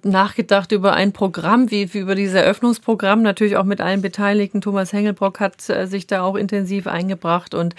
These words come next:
was wir auf jeden Fall wollten, ist, äh,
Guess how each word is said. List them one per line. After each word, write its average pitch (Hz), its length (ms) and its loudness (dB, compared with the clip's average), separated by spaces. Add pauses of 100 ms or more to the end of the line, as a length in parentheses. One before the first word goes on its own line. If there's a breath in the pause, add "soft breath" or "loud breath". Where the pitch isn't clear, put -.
(320 loud breath)
was 180 240 0
wir 175 180 4
auf 175 120 -4
jeden 196 220 0
Fall 175 460 0
wollten, 180 400 0
ist, - 360 -8
äh, - 280 -6